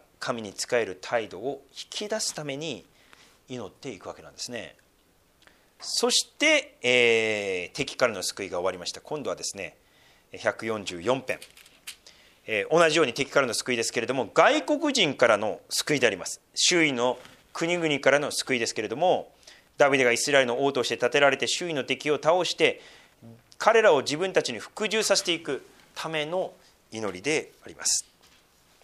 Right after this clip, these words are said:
ダビデによる、「褒むべきかな、我が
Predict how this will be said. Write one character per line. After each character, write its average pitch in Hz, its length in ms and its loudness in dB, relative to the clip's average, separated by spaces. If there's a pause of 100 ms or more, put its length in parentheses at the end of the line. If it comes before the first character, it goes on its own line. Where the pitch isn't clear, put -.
(520)
ダ 196 180 8
ビ 262 80 2
デ 220 80 4
に 151 60 2
よ 113 80 2
る、 92 100 -10 (240)
「褒 - 200 2
む 269 120 6
べ 285 140 4
き - 120 -6
か 190 120 8
な、 175 160 6
我 196 180 6
が 175 400 4